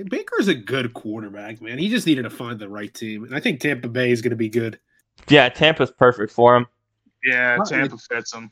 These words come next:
Speaker 1: I think he's good under Todd Bowles. Uh, he's not, Todd Bowles isn't a bad coach by any means. So
Speaker 2: He, not only
Speaker 3: I
Speaker 2: that,
Speaker 3: follow
Speaker 2: like,
Speaker 3: him.
Speaker 2: at the beginning of the year,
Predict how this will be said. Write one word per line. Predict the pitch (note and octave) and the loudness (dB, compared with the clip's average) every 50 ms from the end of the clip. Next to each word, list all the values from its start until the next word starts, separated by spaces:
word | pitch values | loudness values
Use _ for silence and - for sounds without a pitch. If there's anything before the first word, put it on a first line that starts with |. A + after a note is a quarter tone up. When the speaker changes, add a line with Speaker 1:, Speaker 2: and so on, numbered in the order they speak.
| _ - D#3+ | _ -10 -10
Speaker 1:
I | |
think | E3 - B3 A#3 - | -6 -2 -2 -2 -2
he's | - F3+ E3 C#3 | -2 -2 -2 -2
good | A#2+ B2 D3+ D3+ D3 D3+ D3+ - D3 | 0 2 2 2 4 2 0 -2 -4
under | D3 C#3+ C#3 B2+ | -6 -4 -4 -4
Todd | - - C#3+ C#3+ C#3 C3 A#2+ | -4 -4 -4 -4 -4 -4 -4
Bowles. | C3 C3 B2+ B2 B2+ B2 B2 | -4 -2 -2 -2 -2 -4 -6
Uh, | B2 | -8
he's | C3 C3 C3 C3 A#2 C3 | -12 -12 -10 -10 -8 -4
not, | D3+ D3+ D3 - B2+ | -4 -4 -4 -6 -8
Todd | - D#3 F3+ A#3+ G#3+ | -4 -2 0 0 0
Bowles | A3+ G3 D3 E3 | 0 -2 -2 -4
isn't | D#3+ E3 D#3 F3 D3 | -4 -4 -4 -4 -4
a | B2+ | -4
bad | A#2 C3 C3 B2+ B2 A#2+ | -6 -6 -6 -6 -6 -8
coach | - B2+ B2 A#2+ A2+ - | -8 -8 -6 -6 -6 -8
by | - B2 B2 | -8 -8 -8
any | B2 A#2+ A#2+ A2+ | -6 -6 -8 -8
means. | A2 A#2 A#2 A#2 A2+ A2 A2 - - | -8 -8 -8 -8 -8 -10 -12 -16 -20
So | - - - B2+ A#2+ B2 B2 - - - - - - _ _ - - - - - _ _ _ _ _ _ _ _ _ _ - - - | -18 -14 -10 -6 -6 -6 -6 -8 -12 -18 -18 -18 -20 _ _ -20 -20 -20 -20 -20 _ _ _ _ _ _ _ _ _ _ -14 -2 4
Speaker 2:
He, | G3+ A#3+ | 4 6
not | A#3+ A3 B3 C#4 D#4+ A4 | 8 8 8 8 6 6
only | G#4+ F#4 D4+ B3+ | 6 6 6 6
Speaker 3:
I | F#3+ | 8
Speaker 2:
that, | G3+ G3+ G3+ F#3 E3+ | 8 8 8 8 8
Speaker 3:
follow | D3+ C#3+ | 6 6
Speaker 2:
like, | E3 E3 - | 4 4 4
Speaker 3:
him. | G3+ | 4
Speaker 2:
at | G#3 - | 2 4
the | A#3 | 4
beginning | G#3 G#3+ F3 D#3 F3+ G3 A3+ B3 C4+ | 2 4 4 6 6 6 8 6 6
of | C4+ B3 | 4 4
the | A#3 G#3+ | 4 2
year, | F3 D3+ C#3+ C#3 C#3+ D3 D#3+ F3 F#3+ | 4 6 8 8 8 10 8 8 8